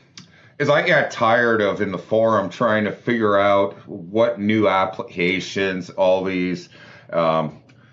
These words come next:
uh, Docker authors were putting into their repositories. Uh, so I wrote Repo Update, which kinda kept me informed of it.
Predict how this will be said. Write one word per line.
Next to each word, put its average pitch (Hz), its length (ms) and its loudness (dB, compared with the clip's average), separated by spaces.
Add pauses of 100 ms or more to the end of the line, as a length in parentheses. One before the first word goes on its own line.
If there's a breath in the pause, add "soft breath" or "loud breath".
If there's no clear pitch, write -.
(400 soft breath)
uh, 87 300 2
Docker 98 540 0
authors 104 560 0
were 92 120 -2
putting 104 380 -2
into 101 220 -2
their 90 160 -2
repositories. 127 1160 0 (920 soft breath)
Uh, 104 260 0
so 120 180 -2
I 107 60 4
wrote 120 340 0
Repo 107 560 0
Update, 95 600 -2
which 87 260 -6
kinda 98 300 -2
kept - 400 -4
me 104 160 -2
informed 98 760 0
of 127 200 2
it. 147 280 -2